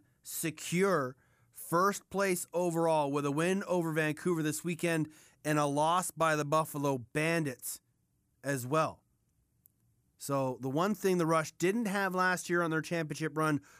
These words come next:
was home field throughout. That belonged to the Toronto Rock, but it did allow the Rush to win on home soil. So maybe it's a good thing, maybe it's a bad thing, but as you heard Robert Church said, you do not wanna go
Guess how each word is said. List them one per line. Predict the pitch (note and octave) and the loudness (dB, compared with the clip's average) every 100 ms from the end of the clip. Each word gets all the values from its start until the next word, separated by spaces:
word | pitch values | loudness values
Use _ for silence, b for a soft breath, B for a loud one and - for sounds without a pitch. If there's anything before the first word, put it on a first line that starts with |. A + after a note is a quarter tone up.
| B | B
was | C#3+ C#3+ | -2 0
home | D3 D3+ D3 | 0 0 0
field | D3 D3 C3+ | 0 2 0
throughout. | - C#3 C#3+ A3+ - | -2 -2 0 0 -2
That | E3 C3+ | -4 -4
belonged | D3 C#3+ C#3+ C3 | -2 0 0 -2
to | C#3 | -6
the | |
Toronto | A#2+ - B2+ | -8 -4 -4
Rock, | B2 D#3 F#3+ - b b b - | 0 2 2 -2 b b b -4
but | D3 | 0
it | D3+ B2 | 0 -2
did | E3 F#3 G#3+ G3+ - | 0 2 2 0 0
allow | F3 E3+ D#3+ D3+ | 2 4 2 2
the | D3+ | 2
Rush | D3 C#3+ - | 0 0 -4
to | C#3+ | -6
win | C3+ C#3 | -4 -2
on | C3+ C3 | 0 -2
home | B2+ A#2+ | -2 -4
soil. | - - A3+ B3+ A#3 b b b b | -4 2 4 4 0 b b b b
So | - A3 G#3+ G3 _ _ _ _ _ _ _ _ - | -2 0 0 -4 _ _ _ _ _ _ _ _ -6
maybe | F#3 F3 E3+ | 0 2 2
it's | D#3+ | 0
a | |
good | G#3 D#4+ - | -4 -4 0
thing, | C#4+ A#3+ - _ _ _ - | 0 0 -4 _ _ _ -6
maybe | G3 G3+ F#3 | -2 2 0
it's | E3+ | -2
a | D#3+ | -2
bad | A3+ A3 - | 0 0 0
thing, | G#3 F3+ b b b b | 0 0 b b b b
but | D3+ | -2
as | E3+ D#3 | 0 2
you | D#3+ | 2
heard | F#3 F#3 | 2 2
Robert | F3+ E3+ E3+ | 2 0 -2
Church | - F3+ D#3 | -2 -4 -2
said, | - F3+ A#2+ - _ _ _ _ _ _ _ - - | -2 0 0 -6 _ _ _ _ _ _ _ -20 -8
you | C#3+ E3+ G#3 | 0 2 2
do | D3 F#3+ | 2 2
not | F3+ F#3 F3 | 4 4 2
wanna | D#3+ E3+ D#3+ | 2 2 2
go | D#3 D#3+ C#3 B2+ | 2 2 0 -2